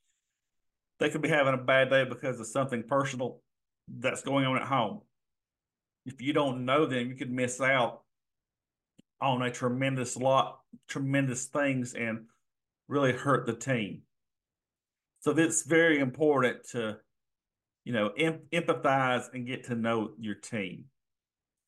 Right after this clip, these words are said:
Now, as I said, the leader is responsible on all aspects. You, you can delegate authority, but you cannot delegate responsibility. That's just the way it is.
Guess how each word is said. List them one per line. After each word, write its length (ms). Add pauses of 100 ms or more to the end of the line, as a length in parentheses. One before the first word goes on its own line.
(840)
Now, 580 (800)
as 240
I 140
said, 680 (420)
the 120
leader 420
is 160
responsible 920 (240)
on 100
all 240
aspects. 480
You, 200
you 220
can 160
delegate 420
authority, 440
but 140
you 80
cannot 320
delegate 320
responsibility. 840 (2250)
That's 240
just 220
the 80
way 260
it 80
is. 360